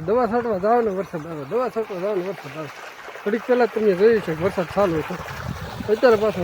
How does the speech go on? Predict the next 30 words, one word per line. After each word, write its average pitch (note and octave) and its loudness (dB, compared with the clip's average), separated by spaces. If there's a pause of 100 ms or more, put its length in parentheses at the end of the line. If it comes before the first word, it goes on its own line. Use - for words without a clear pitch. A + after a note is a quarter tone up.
રહી G3 8
ગયો. D#3 0
પાછી G#3 2
મોટર F#3+ 0
કરી E3+ -6
દીધી E3 -2
ચાલુ, A3+ 2 (680)
ચા G3+ 4
પાણી F3+ 2
પીને F#3 4
આવી A3 4 (1300)
પાછું G3 -2
મળ્યું G3 4
પાણી G3 8
જવા A3 6 (280)
ઝપટ G3 6
કરે. A3+ 8 (1120)
અને D#3+ -2 (1500)
ત્રણ A#3 2
ચાર A#3 4
ક્યારે A3+ 4
હે A#3 6
તો G#3 2 (140)
ત્રણ G#3+ 2
ચાર F#3+ 0
ક્યારે E3+ -2
પાઈ A#3 2
દઈને F#3 0
પછી F3+ -2
હવે E3+ 0